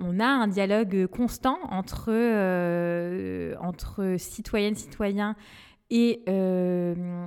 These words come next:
et personnes, euh, chargées de mettre en œuvre, en fait, plus que de décider, de mettre en œuvre des politiques publiques.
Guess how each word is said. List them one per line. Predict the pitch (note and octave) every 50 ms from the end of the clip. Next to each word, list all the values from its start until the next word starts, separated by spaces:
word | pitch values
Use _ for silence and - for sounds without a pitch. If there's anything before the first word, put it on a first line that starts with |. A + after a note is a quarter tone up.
| - -
et | F#3+ F#3+
personnes, | - - D#3+ - - - - G#3+ G#3+ G#3+ A3 A3 G3+ G3
euh, | F#3+ F#3 F3+ F3 F3
chargées | E3+ - - B3 A#3+ A3+ A#3 A#3 G#3+ A#3+ A#3+
de | A3 F#3+ G#3 G#3
mettre | G#3 A#3 D#4+ D#4+ - -
en | A#3+ A3 G3+
œuvre, | F#3+ A3 A#3+ G3+ F3
en | F3
fait, | - - F#3 E3 -
plus | - - - -
que | - G3
de | E3 F3+
décider, | D#3+ F3 G3 F#3+ - - F#3 A3 B3 A3+ - - - - - - - F3
de | F#3+
mettre | G3 G3 A3 A#3+ A#3 - -
en | G#3 G3+ G#3+
œuvre | A3+ A3+ G#3
des | F#3 G3
politiques | - G#3+ F#3+ F#3+ - - G3 -
publiques. | - G3+ G3+ C4 D#4+ - - -